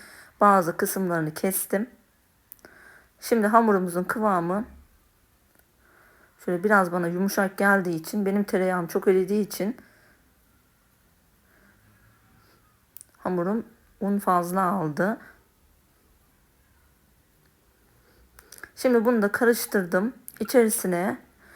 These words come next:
dereotunu ilave ediyorum. Üç dört dal dereotu kullanabilirsiniz.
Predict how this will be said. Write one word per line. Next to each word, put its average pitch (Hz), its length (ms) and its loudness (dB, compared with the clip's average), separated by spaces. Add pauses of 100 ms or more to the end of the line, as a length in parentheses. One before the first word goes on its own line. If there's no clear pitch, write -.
(260)
dereotunu 196 500 6
ilave 156 420 0
ediyorum. 151 440 -2 (360)
Üç - 260 -6
dört 247 280 4
dal 208 240 6 (220)
dereotu 202 460 0
kullanabilirsiniz. 208 1160 0